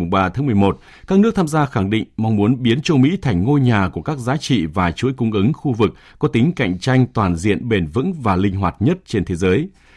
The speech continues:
Tại hội nghị, nước chủ nhà Mỹ cũng tuyên bố mang đến cách tiếp cận đầu tư minh bạch, khác biệt với ngoại giao bẫy nợ, cũng như nỗ lực hợp tác giải quyết nạn di cư bất hợp pháp. Phóng viên thường trú Đài Tiếng nói Việt Nam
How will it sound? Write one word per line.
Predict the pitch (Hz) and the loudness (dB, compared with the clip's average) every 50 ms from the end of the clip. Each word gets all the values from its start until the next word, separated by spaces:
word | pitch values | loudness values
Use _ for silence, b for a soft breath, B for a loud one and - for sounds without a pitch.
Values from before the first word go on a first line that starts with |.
| b b b b b | b b b b b
Tại | 196 170 | 0 0
hội | 165 156 147 | 2 2 4
nghị, | 139 135 131 | 4 4 4
nước | 143 196 202 | 2 2 0
chủ | - 131 | 0 0
nhà | 107 110 117 95 | 0 2 2 2
Mỹ | 92 101 117 139 185 185 - | 2 2 2 2 0 0 -2
cũng | - 135 135 165 196 202 196 _ - | 0 0 0 0 -2 -4 -4 _ -2
tuyên | 151 139 120 | 0 0 2
bố | 117 107 104 127 | 4 4 4 4
mang | 165 175 156 151 139 123 120 - - | 2 2 2 2 0 0 -2 -6 -6
đến | 113 120 104 104 151 180 180 _ _ | -4 -2 -2 0 -2 -4 -6 _ _
cách | - 208 208 - | -8 -8 -4 -2
tiếp | 208 196 196 | -2 -2 0
cận | - 127 98 92 104 | 0 0 0 0 0
đầu | 104 95 87 - | -2 -2 -2 0
tư | 135 131 | 0 0
minh | 127 147 160 151 135 | 2 2 2 2 2
bạch, | 127 107 85 - b b b | 0 -2 -2 -4 b b b
khác | b - 220 185 | b -8 -6 -2
biệt | 170 143 117 101 92 92 87 | 2 2 2 2 0 -2 -4
với | 104 98 120 165 | -2 0 0 0
ngoại | 196 180 151 95 87 | 0 0 0 -2 -2
giao | 82 117 110 104 | -2 -2 -2 -2
bẫy | 95 101 107 175 | -2 -2 -2 0
nợ, | 160 139 120 98 - b b b b | 2 2 2 2 -2 b b b b
cũng | b 147 170 | b 0 2
như | 175 160 | 2 2
nỗ | 139 135 180 | 2 2 2
lực | 180 131 98 - | 2 2 0 0
hợp | - 92 - | -2 -6 -4
tác | - 160 175 | -4 -6 -6
giải | 147 127 107 80 | -4 -4 -4 -4
quyết | - - 165 190 196 | -2 -2 -2 -2 0
nạn | - 120 110 82 87 90 | 0 0 0 0 -2 -4
di | 92 120 117 | -2 -4 -4
cư | - - 113 107 98 | -2 -2 -2 -2 -2
bất | 95 170 170 | -2 -2 -4
hợp | 131 78 | -4 -4
pháp. | - - 131 - - - _ _ _ _ _ _ _ _ _ _ _ _ _ _ _ - | -4 -2 -4 -4 -4 -6 _ _ _ _ _ _ _ _ _ _ _ _ _ _ _ -6
Phóng | - 123 135 | -4 -2 0
viên | 151 143 131 131 | 2 2 2 2
thường | 127 117 95 | 2 -2 -4
trú | - 101 101 107 123 | -2 -2 -2 -2 0
Đài | 139 117 95 | 0 -2 -2
Tiếng | 90 101 | -2 -2
nói | 117 135 | -4 -2
Việt | 127 - | -2 -2
Nam | 107 104 104 | 0 0 0